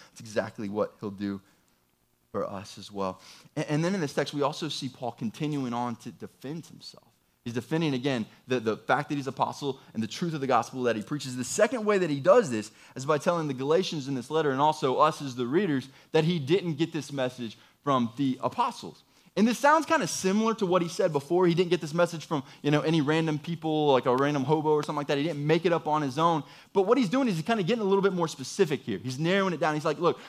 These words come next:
I didn't even get it from the other apostles, okay? I didn't get it from them." A-, and the reason that this is important is because if Paul had simply just heard about this from the other apostles and then just imitated what they were doing, there's no problem with that. That's great. That's what we do today. He would have been preaching the truth of the gospel.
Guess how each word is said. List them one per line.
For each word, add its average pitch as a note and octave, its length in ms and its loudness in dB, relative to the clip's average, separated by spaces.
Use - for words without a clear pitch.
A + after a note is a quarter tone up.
I G3+ 120 8
didn't C4 160 2
even B3+ 180 2
get A3 140 2
it - 80 -4
from G#3 100 0
the G#3 120 6
other F#3+ 180 6
apostles, F#3 720 2
okay? G3+ 320 4
I G3 80 8
didn't A3 260 4
get B3+ 160 4
it B3 140 -2
from F#3 160 -2
them." C#3+ 100 2
A-, F3+ 180 -4
and G3 140 2
the F3+ 60 2
reason C#4+ 380 -2
that A#3+ 120 0
this G3+ 160 -6
is F3 140 -8
important F3 500 -6
is D3+ 140 -6
because F3+ 240 0
if E3 180 -4
Paul B3 280 2
had A3 120 -4
simply F#3+ 340 -6
just C#3 200 -6
heard F#3 320 -2
about D#3 300 2
this E3 120 -6
from D3+ 140 -8
the C#3+ 100 -2
other C#3+ 160 0
apostles C3 560 -2
and D3+ 100 0
then D#3+ 120 0
just C3 200 -4
imitated E3+ 600 -2
what G2 200 -2
they D3 220 2
were C#3+ 160 -2
doing, F#2+ 380 -8
there's B3 140 -4
no G#3+ 100 4
problem G#3+ 480 6
with E3+ 120 0
that. G#3 140 2
That's F3 200 0
great. F#3 280 4
That's F3+ 160 0
what F#3+ 160 0
we G3 120 -2
do F#3 160 -4
today. G#3 340 4
He D3+ 280 -4
would G3 80 2
have D#3+ 40 -2
been E3 100 0
preaching F3+ 300 -2
the F#3 80 -4
truth D#3 220 -8
of C#3 80 -8
the C#3+ 40 -4
gospel. F3 480 0